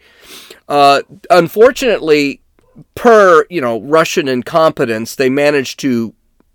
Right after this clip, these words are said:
hit a, uh, radioactive waste disposal facility with one of their missiles. So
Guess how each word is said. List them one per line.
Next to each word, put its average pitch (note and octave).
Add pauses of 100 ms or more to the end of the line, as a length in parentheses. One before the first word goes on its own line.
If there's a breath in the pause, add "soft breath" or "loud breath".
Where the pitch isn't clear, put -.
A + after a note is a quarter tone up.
(300)
hit -
a, B2 (360 soft breath)
uh, G#2 (500)
radioactive C#3+
waste C3
disposal C3+
facility G2+ (480 soft breath)
with C3
one C#3
of A#2+
their A#2
missiles. A2+
So A#2